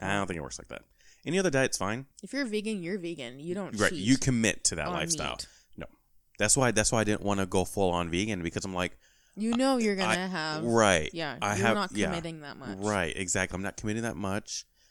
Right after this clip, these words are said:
Speaker 1: Um, and, and I don't wanna promote myself as a vegan, and then I'm slipping, and they're like,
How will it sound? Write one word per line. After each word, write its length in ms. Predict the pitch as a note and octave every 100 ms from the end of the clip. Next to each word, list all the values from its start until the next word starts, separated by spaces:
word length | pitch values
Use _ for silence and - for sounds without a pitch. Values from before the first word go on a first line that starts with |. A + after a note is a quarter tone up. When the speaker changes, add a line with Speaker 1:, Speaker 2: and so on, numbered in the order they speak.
| _ -
Speaker 1:
Um, 540 | F#2+ F2+ E2+ D#2+ D2+ - _ -
and, 160 | F#2 -
and 160 | E2+
I 80 | E2+
don't 80 | F#2+
wanna 140 | F#2+
promote 260 | - F2+ F2+
myself 360 | F#2 - F2+ -
as 260 | D#2+ F2+ F2
a 120 | -
vegan, 540 | F#2 F#2 F#2 F2 G#2+ - _ _ _ _
and 200 | G2 F2+
then 380 | E2+ D#2+ D#2+ E2 _ _ _
I'm 160 | F2+ F#2+
slipping, 540 | - F2+ E2 E2 G#2+ _ _ _
and 100 | F2+
they're 60 | F#2
like, 240 | E2+ D#2